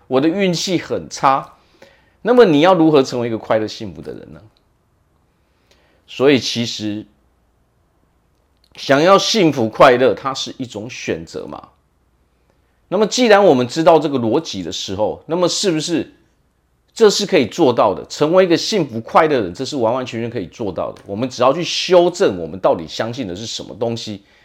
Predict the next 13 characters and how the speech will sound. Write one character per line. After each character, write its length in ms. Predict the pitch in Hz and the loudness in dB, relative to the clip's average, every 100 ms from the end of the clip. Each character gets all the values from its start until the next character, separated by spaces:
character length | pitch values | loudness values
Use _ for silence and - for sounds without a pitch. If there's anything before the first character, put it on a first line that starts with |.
| _ | _
它 240 | - 135 139 | -8 -4 -2
就 140 | 143 | -4
可 160 | 107 104 | -6 -8
以 80 | - | -8
做 180 | - 98 | -10 -4
到 200 | 135 110 | 0 0
了 100 | 82 | -2
嘛。 180 | - - _ _ _ _ _ | -10 -20 _ _ _ _ _
所 160 | - 160 | 0 4
以 80 | 156 | 4
首 280 | - 120 110 | 4 2 2
先 280 | - 127 | 2 0
啊， 240 | 127 - | 0 -6